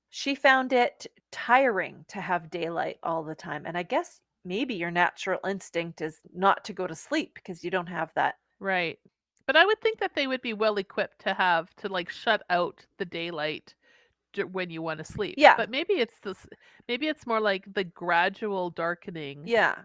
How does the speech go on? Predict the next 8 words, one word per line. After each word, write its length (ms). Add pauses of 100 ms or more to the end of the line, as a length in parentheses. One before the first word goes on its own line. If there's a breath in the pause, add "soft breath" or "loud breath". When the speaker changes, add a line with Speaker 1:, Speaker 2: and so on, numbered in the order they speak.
Speaker 2:
of 160
the 140
light 560
doesn't 260
happen. 340
It's 200
either 280 (380 loud breath)
bright 380